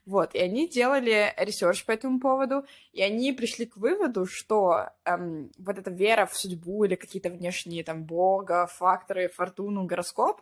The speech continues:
он закладывается еще в утробе матери, э, и зависит от уровня тестостер-, тестостерона. Э,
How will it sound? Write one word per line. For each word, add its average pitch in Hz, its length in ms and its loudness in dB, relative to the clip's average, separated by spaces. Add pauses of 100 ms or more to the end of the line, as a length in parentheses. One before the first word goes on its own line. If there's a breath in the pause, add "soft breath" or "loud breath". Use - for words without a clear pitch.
он 214 180 0
закладывается 208 680 0
еще 202 180 -4
в - 20 -4
утробе 185 300 -10
матери, 214 560 -6 (340 loud breath)
э, 165 260 0
и 202 40 -4
зависит 196 440 0
от - 220 0
уровня 202 420 0
тестостер-, 185 520 -4 (100)
тестостерона. - 760 -2 (500 loud breath)
Э, 180 320 2